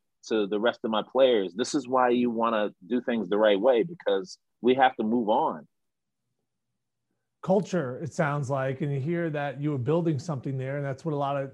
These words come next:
Speaker 2: you know, teams and coaches talk about, you know, putting in their own culture. I'll, t-, I'll tell you some of my favorite memories, and the one that stands out the most from you was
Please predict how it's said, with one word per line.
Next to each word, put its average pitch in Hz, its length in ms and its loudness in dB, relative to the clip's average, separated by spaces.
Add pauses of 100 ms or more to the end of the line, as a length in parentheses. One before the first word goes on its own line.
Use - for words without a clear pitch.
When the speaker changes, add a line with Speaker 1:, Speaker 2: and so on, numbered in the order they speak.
Speaker 2:
you 143 120 -4
know, 127 220 -8 (140)
teams 160 440 -4 (120)
and 139 140 -6
coaches 165 400 -2
talk 160 320 -4
about, 123 320 -6
you 131 40 -8
know, 135 200 -2 (360)
putting 180 280 4
in 175 180 2
their 156 180 0
own 156 240 -2
culture. 143 460 -4
I'll, 175 160 2
t-, 190 100 -6
I'll 165 120 -2
tell 185 160 -2
you 175 80 2
some 180 200 -2
of 170 60 -2
my 165 240 -2
favorite 151 460 -6 (680)
memories, 185 520 2
and 175 80 2
the 175 40 2
one 185 180 2
that 185 120 2
stands 185 300 0
out 170 160 0
the 170 60 -4
most 175 280 -2
from 160 180 -4
you 185 460 -2 (160)
was 160 640 0